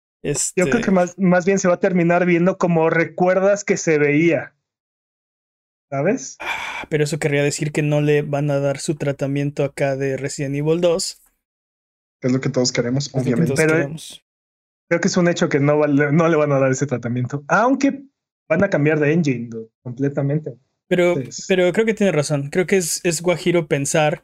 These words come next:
Speaker 1: que esta va a ser una reinvención o una reimaginación de los G T As. Más bien va a ser un remaster, van a tomar lo que ya tenían, tal cual como lo tenían, le van a dar una shineada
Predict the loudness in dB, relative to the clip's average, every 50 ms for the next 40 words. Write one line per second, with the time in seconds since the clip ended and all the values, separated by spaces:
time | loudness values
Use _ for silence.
0 | _ _ _ _ _ _ _ _ 0 0 0 0 0 0 2 2 0 0 0 0
1 | 2 2 2 2 2 0 -2 -2 -2 0 2 2 2 2 2 2 0 0 0 -2
2 | -2 -2 -2 0 0 0 0 0 2 2 2 2 2 0 0 -2 -4 -4 -4 -4
3 | -4 -4 -4 -2 -2 -2 0 -2 -2 -4 -6 -8 -6 -4 -4 -4 -4 -4 -2 0
4 | 0 0 2 2 2 0 0 0 0 0 0 0 0 0 0 -2 -4 -2 -2 -2
5 | -2 0 -2 -2 -2 0 0 0 0 0 -2 -2 -2 -4 -4 -4 -2 -4 -2 -2
6 | -2 -2 -2 -2 -4 -8 -12 -20 -20 -20 _ _ _ _ _ _ _ _ _ _
7 | 0 0 2 2 2 0 2 2 2 2 2 2 2 2 2 4 4 2 2 0
8 | 0 0 0 2 2 2 4 4 4 4 2 2 0 0 0 0 -2 0 0 0
9 | 2 2 2 2 2 2 0